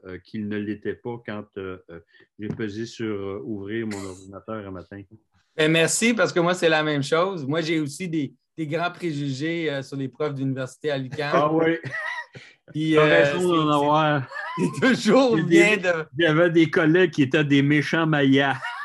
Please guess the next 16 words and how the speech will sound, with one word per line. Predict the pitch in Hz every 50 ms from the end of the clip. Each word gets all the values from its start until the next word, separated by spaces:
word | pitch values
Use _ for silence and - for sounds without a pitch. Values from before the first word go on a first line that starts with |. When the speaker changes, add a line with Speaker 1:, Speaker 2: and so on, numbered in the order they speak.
| - - -
Speaker 2:
Ouais, | 214 202 - - - -
c'est | 254 247
ça. | - - - - 240 240 226 226 233 - _ _ _ _ _
Fait | _ 165 151
que | -
c'est | 165 185 170
toujours | 139 175 180 165 151 185 202 202
bien | 185 165 175 175 185 190 185
de, | 165 147 151 151 143 139 135
de | 123 139
rencontrer | 143 135 139 139 143 139 139 156 143 139 135 131 135 147 156 160 160 151
des, | 139 131 135 135
des | 135 127 135 135
profs | 127 - 143 151 147 -
universitaires | 139 135 127 127 131 127 - - 143 143 143
qui | 139 _ 135 120 120 120